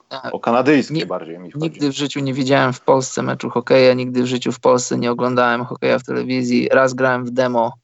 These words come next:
Speaker 1: hokeja na komputerze. W Kanadzie byłem na kilku meczach hokeja mojego kuzyna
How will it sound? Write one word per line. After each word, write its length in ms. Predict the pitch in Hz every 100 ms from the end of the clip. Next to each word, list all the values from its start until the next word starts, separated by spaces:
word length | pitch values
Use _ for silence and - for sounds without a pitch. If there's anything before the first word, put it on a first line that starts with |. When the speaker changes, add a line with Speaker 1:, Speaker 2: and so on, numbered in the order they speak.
| - -
Speaker 1:
hokeja 540 | 117 127 127 120 143 -
na 140 | 127
komputerze. 600 | 135 120 127 131 135 139 - - _ _ _ _ _ -
W 280 | - - -
Kanadzie 400 | 143 147 131 131
byłem 240 | 135 135
na 120 | 131
kilku 300 | 131 135 139
meczach 300 | 131 127 127
hokeja 360 | - 120 131 127
mojego 280 | 127 120 120
kuzyna 600 | 127 120 123 120 110